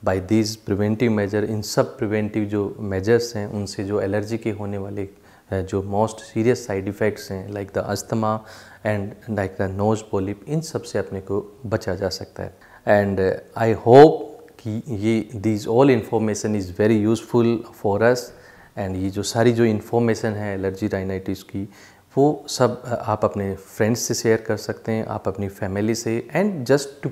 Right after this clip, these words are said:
create the awareness in our society, जिससे एलर्जिक राइनाइटिस की जो ये प्रॉब्लम है, जो साइड इफेक्ट है, उनसे अपन बचा जा सके। And for more informations, you log in my websites and my YouTubes, अ, and next फिर मिलेंगे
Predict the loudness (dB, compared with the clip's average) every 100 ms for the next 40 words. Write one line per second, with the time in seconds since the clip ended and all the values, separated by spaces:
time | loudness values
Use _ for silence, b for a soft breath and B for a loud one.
0 | -4 0 0 -2 -6 -4 -2 0 0 -2
1 | -2 -6 -6 -6 -2 -2 -2 -10 -6 -8
2 | B B B -6 -4 2 2 2 -4 -6
3 | 0 0 0 0 0 -2 -4 -6 -10 -8
4 | -4 -2 -4 -4 0 0 2 -2 -2 -6
5 | -6 -6 -2 -2 -4 -4 -6 -6 -6 -6
6 | -6 -8 -8 -8 -8 -6 -4 -4 -4 -8
7 | -10 -12 -12 B B B -2 -2 -2 -4
8 | 0 8 10 10 8 4 4 2 0 -2
9 | -4 -4 -4 -2 -2 -2 -4 -4 -4 -4
10 | -4 -2 -2 -2 -4 -8 -6 -6 -6 -2
11 | 0 4 4 4 -2 -12 B B B 2
12 | 4 4 2 0 -2 -8 B B B -4
13 | -2 -2 -2 -4 -10 2 8 10 10 8
14 | 6 4 2 0